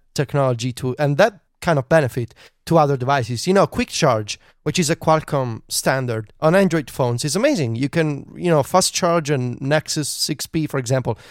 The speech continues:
in, like, I don't know, l-, less than an hour, I think. You can go to seventy percent in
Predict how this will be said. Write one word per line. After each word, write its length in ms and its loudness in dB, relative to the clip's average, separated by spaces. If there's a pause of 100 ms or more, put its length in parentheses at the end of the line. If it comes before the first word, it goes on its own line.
(160)
in, 160 2
like, 380 2 (120)
I 120 2
don't 80 0
know, 240 0
l-, 120 -10 (200)
less 320 2
than 120 2
an 80 0
hour, 300 0
I 60 -12
think. 260 -12 (160)
You 80 0
can 140 4
go 100 6
to 120 0
seventy 400 0
percent 380 -2
in 220 -6